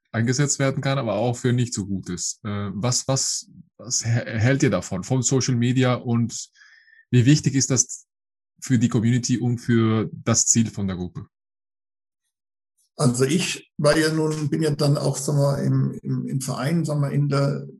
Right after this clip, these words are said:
Speaker 2: im Verein aktiv, bin auch dann, sag ich mal, auf Verbandsebene aktiv. Und, ähm, es ist natürlich was anderes, wenn ich eine Leichtathletikgruppe habe und gehe offiziell auf Meisterschaften, auf Hessenmeisterschaften, Süddeutsche und, und, und. Das ist ein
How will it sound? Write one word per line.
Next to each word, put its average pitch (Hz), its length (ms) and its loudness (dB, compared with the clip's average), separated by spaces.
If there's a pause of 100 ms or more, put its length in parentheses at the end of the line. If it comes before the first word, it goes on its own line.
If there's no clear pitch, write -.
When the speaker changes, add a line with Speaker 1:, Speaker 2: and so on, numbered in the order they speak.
(100)
Speaker 2:
im - 380 -4
Verein 143 300 -4
aktiv, 165 460 -6
bin 160 160 -4
auch 151 220 -4
dann, 143 220 -2
sag 139 120 -4
ich 135 60 -2
mal, 135 80 -2
auf 139 100 -4
Verbandsebene 131 920 0
aktiv. 135 460 -4 (720)
Und, 143 420 6 (220)
ähm, 139 680 4 (240)
es - 140 -8
ist 170 140 -6
natürlich 170 400 -2
was 156 160 -6
anderes, 170 400 -2
wenn 135 120 0
ich 143 140 -6
eine 143 80 0
Leichtathletikgruppe 160 1200 -2
habe 143 220 -2
und 131 200 0
gehe - 180 -4
offiziell 135 440 -2
auf 131 320 -8 (240)
Meisterschaften, - 800 -8
auf - 160 -14
Hessenmeisterschaften, 127 800 -4
Süddeutsche 135 460 -2
und, 151 180 -4
und, - 160 -2
und. 180 320 -2 (440)
Das - 140 -4
ist - 360 -6 (420)
ein 160 100 0